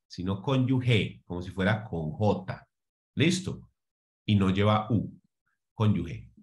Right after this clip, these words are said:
¿Sí? No cónyuge. Para que, por favor, a partir de hoy, usted hable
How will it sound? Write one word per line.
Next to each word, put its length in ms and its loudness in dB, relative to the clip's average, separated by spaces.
¿Sí? 340 -4
No 200 0
cónyuge. 640 0
Para 160 -8
que, 80 -6
por 160 -6
favor, 560 0
a 140 -10
partir 260 -8
de 80 0
hoy, 400 0
usted 380 -4
hable 500 -4